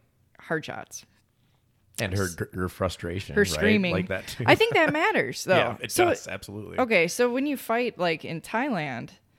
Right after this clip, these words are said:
Speaker 1: they watch you in between rounds. And it's, it's like the whole thing is a performance. And they have this concept called Jai Yen, which is cool heart.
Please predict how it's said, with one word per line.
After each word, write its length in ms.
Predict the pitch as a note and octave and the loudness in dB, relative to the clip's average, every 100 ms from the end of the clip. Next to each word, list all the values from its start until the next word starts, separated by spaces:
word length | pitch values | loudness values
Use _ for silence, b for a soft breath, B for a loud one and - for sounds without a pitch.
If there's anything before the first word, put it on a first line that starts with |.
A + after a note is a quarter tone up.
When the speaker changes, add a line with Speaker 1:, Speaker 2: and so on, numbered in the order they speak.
| b b b b b _ _ - | b b b b b _ _ -2
Speaker 1:
they 120 | G3 | -2
watch 440 | E3 F3 A3+ - | 0 0 0 -2
you 100 | A3+ | -2
in 120 | D3+ C#3+ | -2 -6
between 280 | - - G2+ | -10 -10 -10
rounds. 520 | F2 - - - - _ _ _ _ _ - | -10 -12 -14 -20 -20 _ _ _ _ _ -4
And 100 | G3 | -2
it's, 320 | E3 - - - _ _ _ _ _ _ | -2 -8 -16 -18 _ _ _ _ _ _
it's 160 | F#3 G#3 | -4 0
like 240 | G3+ G3+ | 0 0
the 100 | F3+ | -4
whole 240 | - B3 C4 | -2 -4 -2
thing 240 | E3+ E3 | -4 -6
is 140 | - | -8
a 40 | - | -14
performance. 720 | - - - G#1+ - - - b b - | -16 -16 -14 -16 -16 -18 -20 b b -6
And 100 | F#3+ | 0
they 60 | G3+ | 0
have 140 | F3+ | 0
this 120 | F3 | -6
concept 480 | - G3 F3+ D#3 - | -6 -4 -4 -4 -4
called 200 | D#3+ E3+ | -6 -4
Jai 240 | E3 D3 | -2 -4
Yen, 320 | A2+ F#2 C#2 G2+ | -4 -8 -10 -12
which 140 | - | -10
is 120 | D#3 | -12
cool 240 | - D#3 - | -12 -12 -10
heart. 320 | - E2 | -8 -8